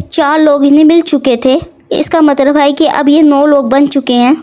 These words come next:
अब इन्हें जल्द से जल्द कैसे भी करके शिप के ऊपर वाले हिस्से तक पहुंचना होगा और ये शिप बहुत जल्द डूबने वाली है। जब ये लोग जैसे ही आगे बढ़ रहे थे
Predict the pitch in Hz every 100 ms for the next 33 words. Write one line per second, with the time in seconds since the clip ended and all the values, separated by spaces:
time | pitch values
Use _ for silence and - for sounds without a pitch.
0 | - _ - 285 302 330 269 311 302 311
1 | 262 262 - 320 302 339 277 294 269 254
2 | 277 - 311 - 311 311 302 285 277 -
3 | 277 285 277 262 - 311 294 247 233 247
4 | 294 - - 277 277 311 320 311 294 302
5 | - 269 302 311 311 262 294 277 311 320
6 | 240 233 240 233 302 - 311 320 320 302
7 | 302 262 294 311 359 277 269 294 277 269
8 | 262 269 269